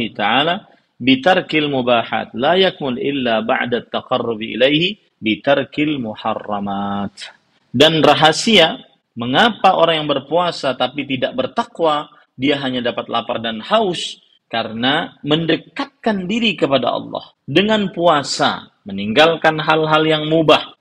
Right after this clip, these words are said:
tidak sempurna kecuali setelah mendekatkan diri kepada Allah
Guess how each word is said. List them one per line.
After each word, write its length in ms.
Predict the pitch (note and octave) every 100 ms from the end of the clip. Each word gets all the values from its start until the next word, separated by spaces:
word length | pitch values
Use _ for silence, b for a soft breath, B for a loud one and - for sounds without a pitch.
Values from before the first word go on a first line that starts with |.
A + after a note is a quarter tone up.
| -
tidak 720 | F#3+ G#3+ A3 A3 F3 G#3 -
sempurna 1400 | - G3 F3 D3+ C3+ D#3+ D#3 C3+ A#2+ B2+ D#3+ D#3 A2+ - -
kecuali 880 | - D3 - G3 G3 F#3+ F3+ - - _ _
setelah 480 | - C3+ - D#3+ C#3+
mendekatkan 720 | B2+ A#2+ A#2 D#3+ - D3 C3+
diri 240 | C3 D#3 C#3+
kepada 320 | B2 A#2 A2+
Allah 500 | G#2+ A2 A#2+ E3